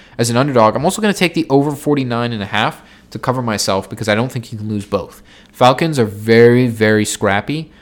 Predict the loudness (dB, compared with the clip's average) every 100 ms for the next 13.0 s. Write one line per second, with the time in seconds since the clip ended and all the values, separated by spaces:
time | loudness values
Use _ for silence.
0 | _ -4 -2 0 -2 -6 _ -2 0 0
1 | -2 0 0 -2 -4 -2 -2 -2 -4 -4
2 | -2 -2 -6 -18 _ _ _ -6 2 2
3 | 2 -4 -4 -2 0 -2 -2 -2 0 -2
4 | -2 -4 -4 -2 -2 -4 _ _ _ _
5 | _ _ -20 -10 -4 -2 -2 -4 -8 -8
6 | -6 0 0 0 -2 -6 -4 -4 -4 -8
7 | -12 -16 -18 -20 -20 -20 -4 -2 0 0
8 | -2 -2 -10 -4 0 2 0 -2 -2 -2
9 | -2 -2 -6 -12 -10 -8 -6 -4 -4 -4
10 | -6 -6 -8 -8 -10 -18 -12 -6 -4 -4
11 | -4 -2 -2 0 0 0 2 2 0 -2
12 | -6 -4 -8 -12 -16 -10 -4 -2 -4 -8